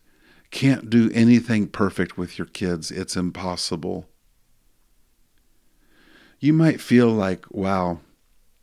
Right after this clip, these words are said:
I am trying so hard. I feel like I'm getting nowhere with my kid.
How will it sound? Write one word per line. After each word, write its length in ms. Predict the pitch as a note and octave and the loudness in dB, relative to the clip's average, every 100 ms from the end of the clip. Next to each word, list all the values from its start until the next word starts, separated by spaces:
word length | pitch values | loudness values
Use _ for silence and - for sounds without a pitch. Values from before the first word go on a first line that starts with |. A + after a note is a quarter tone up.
| _ _ _ _ - | _ _ _ _ -8
I 160 | G#2+ C3 | -2 2
am 120 | A#2 | 2
trying 340 | - A2+ A#2 | 2 -2 -2
so 220 | G2+ G#2 | -2 -2
hard. 400 | F#2 F#2+ G#2+ A2+ - | -4 -4 -4 -6 -6
I 140 | G2+ A#2 | -4 -4
feel 180 | - | 0
like 140 | G#2 G2 | 0 0
I'm 120 | G2 | -2
getting 220 | G2 F#2+ | -2 -2
nowhere 260 | F#2+ F#2+ F2+ | -2 -2 -4
with 140 | F2+ | -4
my 100 | F#2 | -6
kid. 380 | F#2 - F#2 F2+ | -8 -8 -10 -10